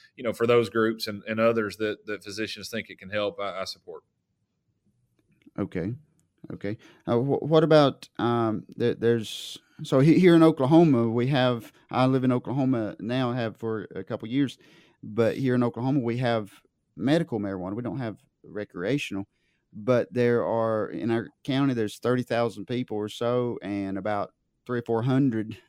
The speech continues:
Speaker 2: <laughs> uh, marijuana places, and you can't get but so much, but anybody can get a card to,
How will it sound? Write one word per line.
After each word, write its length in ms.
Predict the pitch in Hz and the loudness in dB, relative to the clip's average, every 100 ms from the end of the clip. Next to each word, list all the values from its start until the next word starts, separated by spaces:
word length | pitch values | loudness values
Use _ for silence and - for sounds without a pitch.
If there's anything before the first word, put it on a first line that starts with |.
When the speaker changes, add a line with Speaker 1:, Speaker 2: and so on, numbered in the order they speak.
| - _ | -18 _
Speaker 2:
<laughs> 280 | - _ | -20 _
uh, 160 | - 104 | -2 0
marijuana 540 | 110 120 113 131 127 | 2 2 2 2 0
places, 520 | - 117 110 - 113 - _ _ _ _ | 0 -2 -4 -6 -14 -16 _ _ _ _
and 320 | 104 110 107 | -2 0 0
you 80 | 117 | 0
can't 180 | 151 120 | 0 0
get 140 | 127 | 0
but 100 | 92 | -2
so 160 | - 123 | -2 0
much, 360 | 123 147 131 | 2 0 0
but 140 | 113 107 - | -6 -8 -2
anybody 480 | 117 160 143 127 | 2 4 4 2
can 120 | 123 113 | 0 -4
get 140 | 110 | -4
a 40 | |
card 480 | 104 127 143 127 107 | -2 -2 0 -2 -4
to, 280 | - 104 95 | -6 -4 -4